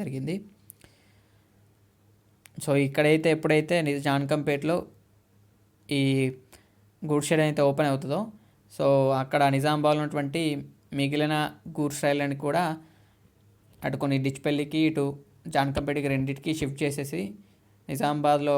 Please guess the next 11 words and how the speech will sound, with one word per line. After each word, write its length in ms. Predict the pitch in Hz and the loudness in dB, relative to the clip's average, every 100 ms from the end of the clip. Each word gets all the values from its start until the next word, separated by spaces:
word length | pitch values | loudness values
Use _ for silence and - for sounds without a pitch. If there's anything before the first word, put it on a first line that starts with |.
| 139 | 0
ప్లేస్ 220 | 139 139 139 | 0 0 0
అంతా 120 | 143 143 | -4 -2
ఖాళీ 180 | 131 135 139 | 0 0 0
చేసేసి, 320 | 135 139 180 165 | -2 -4 -6 -2
నిజామాబాద్లో 540 | 139 135 131 139 139 170 196 - _ _ _ | 0 0 2 0 0 -2 -6 -16 _ _ _
fourth 400 | - - 143 143 143 | -12 -2 0 0 0
and 100 | 147 151 | -2 -2
fifth 220 | 139 156 | -10 -4
ప్లాట్‌ఫామ్స్ 580 | 143 131 131 135 135 135 - - _ _ _ _ _ - | 0 0 0 -4 -2 -6 -10 -14 _ _ _ _ _ -4
కన్‌స్ట్రక్షన్ 460 | 131 131 139 - 139 | -2 -2 -6 -4 -2
అయితే 140 | 139 | 0